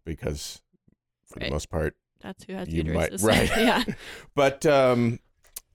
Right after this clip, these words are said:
Speaker 1: uh, I mean, on the face of it, it kind of makes sense because, uh, i-, in, in the case of a genetic female, the uterus has been, um,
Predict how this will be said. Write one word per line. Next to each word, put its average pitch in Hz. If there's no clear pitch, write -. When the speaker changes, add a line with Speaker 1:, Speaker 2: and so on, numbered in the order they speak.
Speaker 1:
uh, 113
I 135
mean, 156
on 160
the 160
face 214
of 165
it, 147
it 127
kind 156
of 156
makes 143
sense 123
because, 131
uh, 127
i-, 104
in, 135
in 131
the 123
case 147
of 143
a 131
genetic 110
female, 104
the 127
uterus 101
has 95
been, 92
um, 95